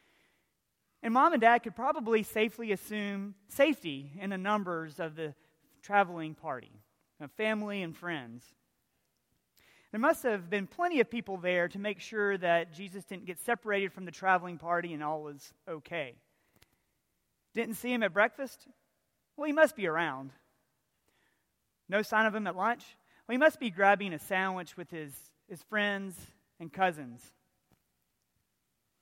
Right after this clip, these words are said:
And as it got late in the day and all the kids were reunited with their families, there stood Mary and Joseph without their son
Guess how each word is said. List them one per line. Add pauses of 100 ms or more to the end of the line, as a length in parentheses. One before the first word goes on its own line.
(460)
And
as
it
got
late
in
the
day
and
all
the
kids
were
reunited
with
their
families, (400)
there
stood
Mary
and
Joseph (800)
without
their
son